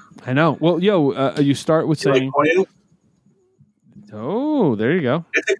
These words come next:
Speaker 2: fucking hardcore, but, like, with a singer who can act, who can, like, really sing.
Speaker 1: Mm-hmm.
Speaker 2: Really catchy songs. Um,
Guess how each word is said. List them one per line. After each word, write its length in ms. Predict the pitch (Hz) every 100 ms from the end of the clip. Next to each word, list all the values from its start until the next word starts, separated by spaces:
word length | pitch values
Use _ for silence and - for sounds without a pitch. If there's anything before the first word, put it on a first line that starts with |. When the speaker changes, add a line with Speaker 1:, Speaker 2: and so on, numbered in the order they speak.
| -
Speaker 2:
fucking 280 | 640 381
hardcore, 500 | 370 214 196 117 113
but, 120 | 107 113
like, 240 | 120 123
with 180 | 123 127
a 40 |
singer 400 | 127 - 135 131
who 140 | 131 127
can 120 | 127
act, 200 | 117 127
who 200 | 117 113
can, 160 | - 110
like, 240 | 104 95 _ _ _ _ _ _ _ -
really 200 | 107 123
sing. 420 | 127 95 110 131 _ _ _ - -
Speaker 1:
Mm-hmm. 280 | 120 151 254 _ _ _ _ _ _ -
Speaker 2:
Really 240 | 123 123
catchy 280 | 127 127 127
songs. 640 | 123 113 117 123 131 - -
Um, 640 | 92 92 90 87 90 90